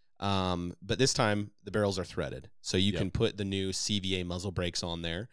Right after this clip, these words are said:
Speaker 1: Um, the L R X also has an updated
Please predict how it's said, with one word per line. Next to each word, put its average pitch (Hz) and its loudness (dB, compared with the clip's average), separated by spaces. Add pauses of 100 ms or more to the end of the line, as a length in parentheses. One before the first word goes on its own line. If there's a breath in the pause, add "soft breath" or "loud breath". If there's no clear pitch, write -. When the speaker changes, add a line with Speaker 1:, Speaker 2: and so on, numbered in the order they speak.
(440 soft breath)
Speaker 1:
Um, 92 0 (260)
the 110 4
L 123 6
R 117 6
X 113 2
also 113 0
has 101 0
an 104 -6 (100)
updated 95 0